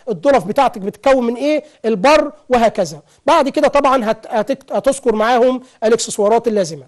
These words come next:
وطبعًا ممكن يطلب منك رسم تفصيلة.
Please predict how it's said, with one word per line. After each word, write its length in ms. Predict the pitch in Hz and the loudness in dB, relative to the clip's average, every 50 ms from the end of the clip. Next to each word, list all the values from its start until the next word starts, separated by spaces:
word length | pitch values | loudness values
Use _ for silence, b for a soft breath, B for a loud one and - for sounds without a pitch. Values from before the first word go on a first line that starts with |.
| _ _ _ _ _ _ _ _ _ b b b b b b | _ _ _ _ _ _ _ _ _ b b b b b b
وطبعًا 280 | 202 - 262 233 226 214 | -2 0 0 2 2 0
ممكن 260 | 226 240 - 240 220 | -2 -2 -4 -2 -2
يطلب 240 | 240 240 - 226 196 | -2 0 -2 -2 0
منك 380 | 240 277 254 226 220 226 - - | 0 0 0 0 -2 -4 -6 -6
رسم 320 | 311 220 269 269 - 226 220 | -2 0 0 0 0 -2 -2
تفصيلة. 500 | 220 233 - - - 277 233 190 170 | -2 -4 -4 -4 -4 -4 -4 -4 -6